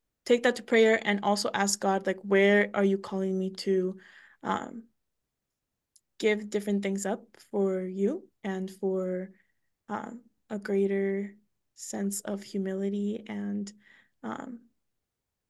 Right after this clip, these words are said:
space to be able to give to others as well."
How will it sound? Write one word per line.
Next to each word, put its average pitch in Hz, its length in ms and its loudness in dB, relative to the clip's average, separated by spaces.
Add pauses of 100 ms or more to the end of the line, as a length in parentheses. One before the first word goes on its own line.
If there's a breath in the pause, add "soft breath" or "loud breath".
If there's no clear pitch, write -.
(220)
space 202 560 -2
to 208 200 -6
be 196 120 -2
able 190 180 -4
to 196 500 -6
give 196 200 -4
to 107 160 -6
others - 560 -6 (200)
as 220 160 -10
well." 226 300 -8